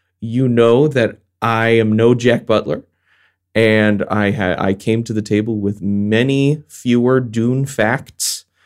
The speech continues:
Um, I did not come with a controversial defense of the ending of Lost or anything like that. Um, and that was something that only he could, he could voice with auth-, authenticity. He, he could speak his truth, is what I'm saying.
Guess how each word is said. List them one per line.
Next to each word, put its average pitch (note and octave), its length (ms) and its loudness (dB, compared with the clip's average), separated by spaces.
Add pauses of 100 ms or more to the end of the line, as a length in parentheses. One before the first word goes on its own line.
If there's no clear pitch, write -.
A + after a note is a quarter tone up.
(340)
Um, F#2+ 520 -2
I G2+ 100 -4
did G2+ 160 -4
not G2+ 260 -2
come G#2 240 -4
with G#2+ 160 -4
a G#2+ 80 -4
controversial G#2 720 -4
defense G2+ 560 -4
of G2 80 -14
the G2+ 180 -4
ending G2 400 -4
of F#2+ 160 -8
Lost F#2+ 680 -6
or G2 140 -2
anything G#2 380 -2
like G2 220 -2
that. G2 300 0 (640)
Um, F#2+ 320 -2
and G2 100 -2
that G2 140 0
was G2 120 -4
something F#2+ 360 0
that F#2 180 2
only F#2+ 240 0
he G2 180 -4
could, G2 380 -4
he C3+ 160 -4
could G2+ 180 -2
voice F#2+ 480 2
with G2+ 120 0
auth-, G2+ 440 0
authenticity. G#2 720 -2
He, F3 220 0
he E3+ 260 -2
could C#3 160 0
speak B2 300 -2
his A#2 340 0
truth, - 500 0
is - 160 -6
what - 120 -4
I'm - 160 -6
saying. - 360 -4